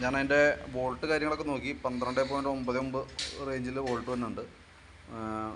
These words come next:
ബാറ്ററി ലോട്ടസിലേക്ക് കൊടുക്കുമ്പോൾ ഏകദേശം എട്ടേ പോയിന്റ് ഏഴ് പൂജ്യം ആറ് റേഞ്ചിലേക്ക് വന്നിട്ടുണ്ട് കേട്ടോ. എട്ടര വോൾട്ട് ഈ താഴേക്ക് വന്നു കഴിഞ്ഞാൽ already കംപ്ലൈൻ്റ് ആയിട്ട് വരും. അപ്പോൾ നിലവിൽ ഏകദേശം എട്ടരയുടെ മുകളിലാണ്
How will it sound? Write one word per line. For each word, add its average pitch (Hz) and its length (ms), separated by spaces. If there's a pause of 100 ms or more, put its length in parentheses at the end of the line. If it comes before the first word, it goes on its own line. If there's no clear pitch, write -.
(280)
ബാറ്ററി 120 360
ലോട്ടസിലേക്ക് 139 540
കൊടുക്കുമ്പോൾ 170 300
ഏകദേശം 156 340
എട്ടേ 156 180 (100)
പോയിന്റ് 151 280 (600)
ഏഴ് 135 320
പൂജ്യം 135 260
ആറ് 135 100
റേഞ്ചിലേക്ക് 131 420
വന്നിട്ടുണ്ട് 113 260
കേട്ടോ. 101 140 (100)
എട്ടര 120 220 (100)
വോൾട്ട് 156 240
ഈ - 100
താഴേക്ക് 131 380
വന്നു 147 120
കഴിഞ്ഞാൽ 147 180
already 147 240
കംപ്ലൈൻ്റ് 127 360
ആയിട്ട് 131 180
വരും. - 140 (520)
അപ്പോൾ 110 180
നിലവിൽ 107 300
ഏകദേശം 131 320
എട്ടരയുടെ 131 440
മുകളിലാണ് 131 420